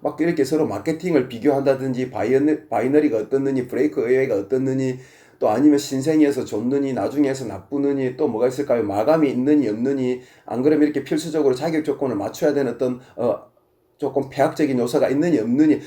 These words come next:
막 이런 이야기들 많이 하지만 십구 년간 비즈니스를 해본 제 입장에서 볼 때는 그런 것들은 굉장히 부수적인 설명일 뿐이라고 저는 생각합니다. 사실은 진짜 본질은 딴 데 있는 거예요. 이렇게 완전 밟아놨던 게 이렇게 일어설 수 있는 어떤, 예,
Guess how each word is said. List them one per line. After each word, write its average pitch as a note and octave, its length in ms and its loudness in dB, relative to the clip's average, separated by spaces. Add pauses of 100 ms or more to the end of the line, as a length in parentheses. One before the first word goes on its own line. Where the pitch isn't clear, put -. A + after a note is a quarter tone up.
(140)
막 G#3+ 180 4
이런 C#4+ 260 2
이야기들 C#3+ 380 2
많이 G#2+ 240 -2
하지만 C#3+ 480 -2
십구 B3 360 -8
년간 A#3+ 280 0
비즈니스를 C3+ 500 -4
해본 A#2+ 220 -2
제 E3 160 4
입장에서 B2 340 -2
볼 G#2 120 -4
때는 A2+ 180 -6 (180)
그런 B3 220 2
것들은 G3 240 2
굉장히 D#3 500 -2
부수적인 F3 480 -2
설명일 C3 400 -2
뿐이라고 G2 320 -8
저는 G2+ 140 -6
생각합니다. F#2 640 -10 (260)
사실은 F#3+ 480 0
진짜 C#4 460 6
본질은 D#3 340 -4
딴 F#3 220 -8
데 G3 100 0
있는 G2+ 200 -6
거예요. F#2 220 -12 (220)
이렇게 C#4 260 0
완전 C#3+ 340 0
밟아놨던 G#3 560 2
게 D3+ 60 2
이렇게 A3+ 320 -2
일어설 G#3 340 0
수 D3+ 120 -2
있는 C3+ 200 0
어떤, A2 320 -2 (680)
예, B2+ 240 4